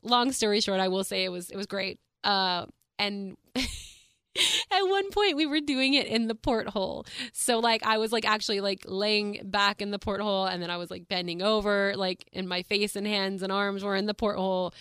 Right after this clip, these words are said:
It, we, we definitely utilized every part of that room, including the porthole, many times. So wonderful, no S T Ds, safe sex, use it.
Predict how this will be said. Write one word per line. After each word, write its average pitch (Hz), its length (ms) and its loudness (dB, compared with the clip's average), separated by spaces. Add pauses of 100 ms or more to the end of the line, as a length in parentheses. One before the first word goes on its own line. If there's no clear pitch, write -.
(160)
It, 214 200 -2
we, 214 200 -6
we 233 180 -2
definitely 294 460 2
utilized 208 420 2
every 180 220 -2
part 190 180 -2
of 170 60 -6
that 180 100 -2
room, 180 160 -4
including 175 360 -6
the 175 60 -8
porthole, 170 280 -6
many 170 180 -8
times. - 300 -10
So - 200 -4 (520)
wonderful, 269 640 4
no 220 160 2
S 220 160 2
T 214 100 -8
Ds, 208 300 -4
safe 220 280 0
sex, 190 480 -2
use 185 320 -2
it. 190 260 0